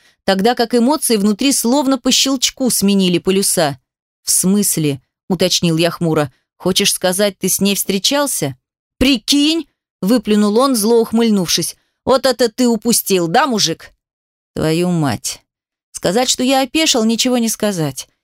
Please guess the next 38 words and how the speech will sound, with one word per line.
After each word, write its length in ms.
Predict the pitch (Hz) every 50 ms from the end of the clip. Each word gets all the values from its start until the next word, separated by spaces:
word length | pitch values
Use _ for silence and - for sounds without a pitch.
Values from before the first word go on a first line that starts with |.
| _ _ _ -
Хотя 280 | - 175 - 277 269
моё 240 | 269 269 262 269 262
отношение 560 | 262 - 247 254 247 - 285 262 247 226 214
к 80 | 196 196
богатому 500 | 208 233 226 220 247 233 - 220 202 196
сынку 340 | - - 220 220 - 226 220
не 160 | 190 185 185
изменилось, 580 | 185 180 196 196 202 226 262 277 240 214 - -
но 100 | 170 165
я 160 | 170 170 175
не 140 | 170 185 185
ожидал, 340 | 185 185 190 190 208 226 233
что 200 | - - 226 220
у 40 |
него 220 | 214 214 220 226 226
реально 360 | 214 202 202 214 226 233 233
мотивы 560 | 233 240 247 - - 339 330 262 185 160 160
имелись, 480 | 160 160 160 156 151 143 143 - - _ _ _ _ _ _ _ -
и 40 | 175
что 200 | - - 180 170
Полина 420 | - 175 185 214 247 254 208 208
под 140 | - 170 160
горячую 540 | 160 180 185 208 208 - - - 202 196 196
руку 240 | 208 202 - 196 185
бывшего 420 | 175 196 180 - - 185 170 180
парня 380 | 175 - 185 175 170 151 160 160
попала, 500 | 160 151 - - 151 147 147 151 151 - _ _ _ -
а 80 | - 165
не 100 | 165 165
скучающего 720 | - - - 185 - - 196 165 151 151 - - 165 151 165
урода. 480 | 165 165 160 160 147 139 135 143 127 - _ _ _ _ _ _ _ _ _ _ -
А 100 | - 151
парня, 360 | - - 262 311 330 311 311
по-видимому, 640 | - 294 269 247 262 302 254 262 262 269 262 247 247
нехило 460 | 240 240 226 - - 285 320 294 285
жрало 380 | 233 220 220 233 262 294 294 247
уязвлённое 720 | 214 208 208 208 190 180 185 196 233 269 269 240 214 185 175
достоинство, 800 | 165 170 170 - - 262 311 285 226 185 - - 175 160 156